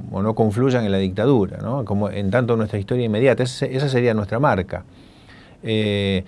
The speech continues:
sucede en Todavía no cumplí, cumplí cincuenta, ya estoy muerto, sucede en, en la novela que acabo de editar que se llama Los hijos de Saturno. Eh, y a mí me parece que eso, eso es lo que la caracteriza.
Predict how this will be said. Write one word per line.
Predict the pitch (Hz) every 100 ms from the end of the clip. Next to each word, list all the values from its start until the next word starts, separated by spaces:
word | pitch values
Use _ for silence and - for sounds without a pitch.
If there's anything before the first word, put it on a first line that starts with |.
| -
sucede | - 101 - 123
en | 104
Todavía | 107 110 117
no | 104
cumplí, | 101 107 117 110 - 131
cumplí | - 95 107
cincuenta, | 104 107 104 95
ya | 101
estoy | 98 107
muerto, | 139 139 117 95
sucede | 95 95 117 113 104 - - - - -
en, | 107 104 101 101 98 95 92 92 90 92 98 98 - - - - 175
en | 98 98 98 95 95 90 87
la | 95
novela | 101 110
que | 95
acabo | 104 104
de | 95 98
editar | 95 107
que | 98
se | 95
llama | 101 104 95
Los | 92
hijos | 98 - 95
de | 92
Saturno. | 98 98 131 98 95 98 - - - - - -
Eh, | 110 104 101 98 98 98 92 90 90 87 85 90 98 - - -
y |
a | 104
mí | 151
me | 156
parece | 147 139
que | 131
eso, | 151 175
eso | 143 147
es | 151
lo | 131
que | 117
la | 107
caracteriza. | 104 104 98 156 190 180 101